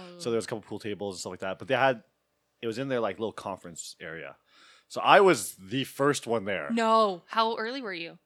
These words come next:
Speaker 1: I would, I got an email the night of, or the day of, saying, "Hey, the event is still on. Be there between seven and seven fifteen."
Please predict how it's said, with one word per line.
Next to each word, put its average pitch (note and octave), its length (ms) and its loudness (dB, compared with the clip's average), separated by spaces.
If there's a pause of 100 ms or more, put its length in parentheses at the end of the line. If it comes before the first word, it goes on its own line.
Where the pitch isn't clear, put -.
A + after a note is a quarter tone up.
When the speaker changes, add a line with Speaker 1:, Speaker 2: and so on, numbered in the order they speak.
Speaker 1:
I D#3+ 120 8
would, G#3+ 160 2 (500)
I D3+ 120 2
got E3+ 160 8
an D3 80 -6
email B2+ 500 0 (220)
the B2+ 140 -4
night C3+ 320 0
of, G#2 460 0
or A2+ 140 -2
the G#2+ 300 -8
day B2 220 0
of, G#2 240 0
saying, G2 380 -6
"Hey, D3+ 360 0 (280)
the A#2+ 60 -8
event C3+ 220 2
is C3 80 -8
still C3+ 220 2
on. B2 260 2
Be B2 180 -6
there B2+ 300 2
between A#2+ 280 -8
seven A#2 260 -4
and G2 80 -10
seven A2+ 240 -6
fifteen." G#2+ 420 -10